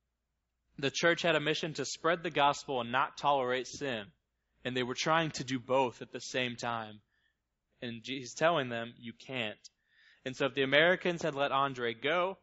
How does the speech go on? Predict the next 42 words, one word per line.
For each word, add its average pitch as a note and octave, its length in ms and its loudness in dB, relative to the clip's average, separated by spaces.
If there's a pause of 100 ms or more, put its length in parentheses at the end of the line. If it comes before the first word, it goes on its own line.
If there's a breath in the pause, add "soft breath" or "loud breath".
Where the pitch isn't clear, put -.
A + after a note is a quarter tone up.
(140)
it C3+ 140 -10
could C#3 140 -2
have B2 140 -2
cost D#3 420 2
them C3+ 220 -2
the A#2 80 -2
war D#3+ 600 -2
very C3 300 2
easily, F3+ 420 0
because C#3 640 0 (440 soft breath)
had E3 460 6
the C#3 80 0
British E3+ 340 2
captured E3 440 2
West C#3+ 380 2
Point, A3 400 2
it D#3 100 2
would C#3 160 2
have B2+ 160 0
cut G#3+ 220 2
off F#3+ 300 4 (460)
the C3+ 300 6
New C#3 200 2
England F#3+ 360 2
colonies F#3 540 6
from B2 180 -4
everyone E3+ 400 4
else, C#3+ 380 4
and C3 160 -4
then D3 140 2
they D3+ 80 0
would D3+ 120 2
have C#3 60 -6
been C3+ 120 -4
fighting C#3 360 2
two G3 180 -4
wars. B2+ 360 2
You A#2+ 80 -8
can't D#3+ 240 -4
get E3 120 -8
supplies B2+ 460 -2
through, B2+ 320 -6